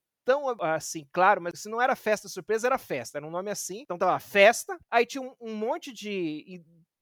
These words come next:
números de telefone que eu não sabia de quem eram, porque eram pessoas que ela tava adicionando e eu não tinha na minha agenda. Tinha eu, E ela que eu sabia quem era, mas eu não tinha nem o número dela, eu só sabia porque aparece, né? Assim, quando a pessoa coloca lá no WhatsApp o nome,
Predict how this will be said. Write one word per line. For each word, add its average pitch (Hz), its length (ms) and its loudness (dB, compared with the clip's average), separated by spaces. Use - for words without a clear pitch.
números 180 540 -8
de 160 80 -16
telefone 165 440 -8
que - 80 -10
eu 160 40 -8
não 160 80 -12
sabia 156 300 -10
de 143 120 -18
quem 220 200 -8
eram, 240 320 -2
porque 143 200 -14
eram 135 160 -4
pessoas 139 280 -16
que - 80 -10
ela 143 80 -6
tava 143 140 -10
adicionando 135 540 -12
e 131 80 -12
eu 127 80 -10
não 139 120 -14
tinha 143 180 -12
na 143 100 -10
minha 156 140 -6
agenda. 165 420 -6
Tinha 226 400 2
eu, 220 320 4
E 370 160 2
ela 202 260 8
que - 160 -10
eu 269 100 0
sabia 254 320 -4
quem 311 180 -8
era, 180 220 4
mas 151 180 -4
eu 202 80 -6
não 269 80 -12
tinha 254 160 -6
nem 262 120 -6
o 359 60 -10
número 370 260 -8
dela, 196 240 2
eu 139 40 -10
só 190 80 -14
sabia 208 300 -4
porque 262 200 -6
aparece, 254 540 0
né? 165 220 -2
Assim, 147 240 -14
quando 156 140 -10
a 139 40 -20
pessoa 147 200 -16
coloca 156 280 -6
lá 151 100 -2
no 151 60 -12
WhatsApp 147 440 -8
o 151 40 -16
nome, 202 320 -4